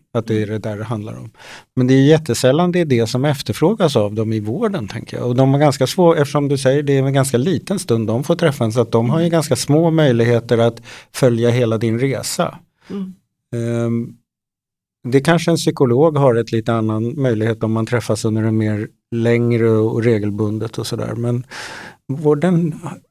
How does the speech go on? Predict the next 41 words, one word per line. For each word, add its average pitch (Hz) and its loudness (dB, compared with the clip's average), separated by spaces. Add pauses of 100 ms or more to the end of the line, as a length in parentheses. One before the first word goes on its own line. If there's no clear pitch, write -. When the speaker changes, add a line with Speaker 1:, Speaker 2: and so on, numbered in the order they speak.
(1000)
Speaker 1:
vården 180 4
som 160 2
den 151 2
är 151 2
gjord 147 2
är 139 4
ju 139 4
inte 143 2
riktigt 135 0
skapt 139 0
för 131 -4
psykiatri, 127 -2 (180)
känns - -10
det 123 -8
som. 233 -4
Speaker 2:
Nej, 240 -2 (260)
nej, 254 2
det, 214 -2
alltså, 214 -6
psykiatri 226 -4
är 262 -4
ju 202 0
så 190 -8
otroligt 165 -10
spännande. 175 -4 (520)
Att - -10
det 196 -2
bi-, 175 -4
vilar 165 -8
på 160 -12
en 160 -8
biopsykosocial 160 -10
modell, 202 -2
att 170 -6
man 170 -8
måste 175 -4
ta 196 -4
in 165 -2
samhället 180 0
Speaker 1:
Mm. 139 4
Speaker 2:
och, 87 -2